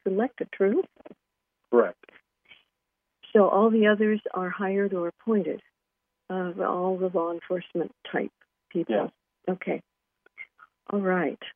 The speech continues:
Speaker 1: Um, there was, at the Kavanaugh hearings, Senator Ben Sasse,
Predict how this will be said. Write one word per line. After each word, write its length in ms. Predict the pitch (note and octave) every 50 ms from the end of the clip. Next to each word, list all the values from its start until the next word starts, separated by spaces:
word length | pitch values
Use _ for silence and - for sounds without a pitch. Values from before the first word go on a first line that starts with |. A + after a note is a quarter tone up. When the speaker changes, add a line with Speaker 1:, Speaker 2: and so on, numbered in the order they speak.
| _ _ _ _ _ _ _ _ _ _ _
Speaker 1:
Um, 480 | - F#3 F3+ F3+ F3+ F3+ F3+ F3+ F3 - _ _ _ _ _ _ _ _ _ _ _ _ _ _ _ _ _ _ _ _ _ _ _ _ _ _ _ _ _ _ _ - - - _ _ _ _ _ _ _ -
there 260 | F#3 G3+ G3 G3 G3+
was, 440 | G3 F#3 G#3 G#3+ A3 A3+ A#3 B3 A3+ - - _ - - - _ _ - _
at 120 | - G#3+
the 80 | - G#3
Kavanaugh 540 | - - B3 B3+ C4 - - B3+ A3 G#3 F#3+
hearings, 500 | F#3+ G3 G3+ F3+ F3+ E3+ E3+ F#3 F#3+ F#3+ - _ _ _ _ _ _ _ - _ _ _ _ _ _ _ _ _ -
Senator 360 | A3+ A3 A3 G#3+ - A3+ G#3
Ben 480 | F#3 G#3+ G#3 G#3 G#3 G3+ G#3 G#3 G3+ G3+ - _ _ - _ _ -
Sasse, 320 | G#3 G3+ G#3+ A3 C#4 D4